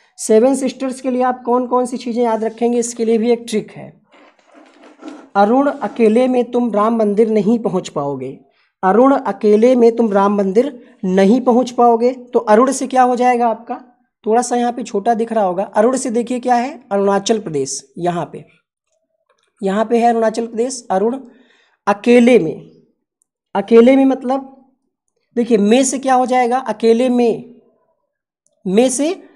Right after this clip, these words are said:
मेघालय, में से मेघालय।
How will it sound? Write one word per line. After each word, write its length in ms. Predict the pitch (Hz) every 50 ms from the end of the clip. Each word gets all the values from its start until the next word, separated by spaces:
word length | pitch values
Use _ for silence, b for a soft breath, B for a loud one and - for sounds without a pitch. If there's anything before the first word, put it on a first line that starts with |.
| _ _ 196
मेघालय, 600 | 190 202 220 185 185 214 226 208 180 127 - - - _ _ _ _ _ _ _ _ _ _ _ _ _ _ _ _ _ _ _ _ _ _ -
में 260 | 196 196 214 240 269
से 220 | 262 - 269 254 294 370 381 - - _ _ _ _
मेघालय। 540 | 208 185 196 196 180 185 220 220 208 156 -